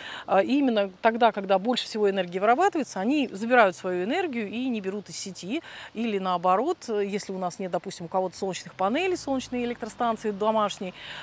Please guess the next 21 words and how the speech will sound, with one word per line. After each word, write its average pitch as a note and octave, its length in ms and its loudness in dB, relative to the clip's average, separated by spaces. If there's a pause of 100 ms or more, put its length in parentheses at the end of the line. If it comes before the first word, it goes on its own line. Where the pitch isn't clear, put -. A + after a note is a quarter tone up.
(140)
то D#4 140 0
мы A#3+ 120 2
берем G#3 320 -2
в, E3+ 180 -14
именно, B3 600 0 (720)
а, F3 400 0
в, E3 160 -4 (400)
в - 60 -20
такой G3 460 4
низкий, B3 600 0
пиковой A3 680 0 (160)
стоимости G#3+ 680 2
эту F#3 380 0
электроэнергию. G#3 760 0
Мы A#3 160 -2
научились C#4+ 680 2 (220)
потреблять C4+ 580 6
ее A#3+ 140 4
грамотно A3 580 6
в G3 120 -6
быту, G#3+ 520 -2